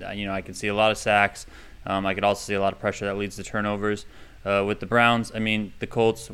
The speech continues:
worst in the league, or among the worst in the league, with twenty-two total points and, uh, around two hundred forty-five yards per game. I don't really see them being a big threat. And if you actually watch the Browns D play defense, they look pretty good. I mean, minus the fact that they don't really cover tight ends, but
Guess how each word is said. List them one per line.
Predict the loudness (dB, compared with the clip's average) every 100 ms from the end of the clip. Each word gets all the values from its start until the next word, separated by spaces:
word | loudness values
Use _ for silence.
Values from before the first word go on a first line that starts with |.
| 0
worst | 0 0 -2
in |
the | 0
league, | 0 0 2
or | 0 2
among | 4 6 6
the | 6
worst | 4 2 2
in |
the | -2
league, | 0 0
with | -4 -8
twenty-two | -4 -6 -4
total | -6 -4 -4
points | -4 -4 -4 -6
and, | -8 -6 -6
uh, | -4 -4 -4
around | -4 -4 -6
two | -6
hundred | -4 -4
forty-five | -2 0 0 0
yards | 0 -2
per | -4 -4
game. | -2 0
I | -2
don't | -2
really | -2 -4
see | -4 -6
them | -4
being | -4 -4 -4
a |
big | -2 -4
threat. | -2 0 2 0 -8 -16 -12
And | -6
if | -4 2
you | 2
actually | 2 0 -2
watch | 4 6 6 0
the | 0
Browns | 4 4 2
D | -2 -4
play | -2 -2
defense, | 0 -2 0 -2 -2
they | 0
look | 2 2 0
pretty | -2 -2 0
good. | 2 4 2 0
I | 0
mean, | 0 2
minus | 2 2 0
the | -4
fact | -2 -2
that | -4 -4
they | -2
don't | -2
really | -4 -4
cover | -4 -4
tight | -4 -2 0
ends, | 0 -2 -4
but | -2 -2